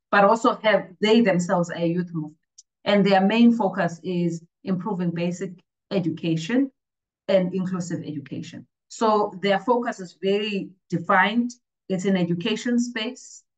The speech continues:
which obviously then means that their stakeholders around the education sector.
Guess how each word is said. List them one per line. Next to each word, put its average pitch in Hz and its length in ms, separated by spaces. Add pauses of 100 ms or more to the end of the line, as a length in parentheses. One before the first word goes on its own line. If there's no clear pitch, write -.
(320)
which 202 300
obviously 202 500
then 180 240
means 190 280
that 175 200
their 170 120
stakeholders 190 720
around 175 560 (200)
the 170 120
education 170 680
sector. - 500